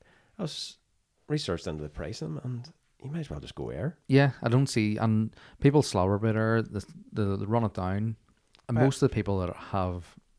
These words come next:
Speaker 2: most of the people that talk shit about air haven't driven on it.
Speaker 1: No.
Speaker 2: Or they've driven some cheap two-way kit that transfers the air between the
Speaker 1: Ah,
Speaker 2: bags
Speaker 1: it's like
Speaker 2: and
Speaker 1: driving about in a circus car.
Speaker 2: Exactly, yeah. Like
Speaker 1: But
Speaker 2: a
Speaker 1: now,
Speaker 2: waterbed.
Speaker 1: but, uh,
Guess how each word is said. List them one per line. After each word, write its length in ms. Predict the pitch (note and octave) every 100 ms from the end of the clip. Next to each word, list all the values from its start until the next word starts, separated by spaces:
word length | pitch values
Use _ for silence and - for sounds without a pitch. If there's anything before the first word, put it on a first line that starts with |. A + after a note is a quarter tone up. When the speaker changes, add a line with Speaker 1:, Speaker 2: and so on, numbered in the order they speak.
| _ _ D3+
Speaker 2:
most 240 | D3 -
of 60 | B2
the 40 |
people 140 | F#2+
that 100 | F2 -
talk 200 | F#2 -
shit 180 | F#2
about 160 | G2 A#2
air 260 | B2 A#2 - -
haven't 260 | G2 F2
driven 200 | F2 F#2
on 80 | C#3+
it. 100 | D#3 - _ F2
Speaker 1:
No. 120 | D2+ -
Speaker 2:
Or 140 | A#2
they've 120 | A2 F#2+
driven 240 | G#2+ G#2+
some 300 | - F#2 F2+
cheap 360 | - - G#2+ -
two-way 380 | - F#2+ G#2+ A#2+
kit 300 | - C3 -
that 120 | F#2+
transfers 540 | G#2+ G2 - A2+ G#2+
the 60 | F#2+
air 140 | F#2
between 280 | F#2+ - F#2+
the 60 | F#2
Speaker 1:
Ah, 200 | F#2 F#2+ G#2
Speaker 2:
bags 120 | G2+
Speaker 1:
it's 40 |
like 80 | G2
Speaker 2:
and 100 | G2
Speaker 1:
driving 200 | G2 F#2+
about 180 | F2+ E2+
in 60 |
a 40 | D#2+
circus 300 | F#2+ F#2 G#2+
car. 240 | A#2 A#2+ -
Speaker 2:
Exactly, 460 | A2 F2+ D#2 G#2 F#2+
yeah. 240 | G2+ F#2 F2+ _ _ _ -
Like 80 | F2
Speaker 1:
But 60 | A#2
Speaker 2:
a 20 |
Speaker 1:
now, 200 | B2 G#2+
Speaker 2:
waterbed. 220 | A2+ B2 - - -
Speaker 1:
but, 140 |
uh, 40 | B2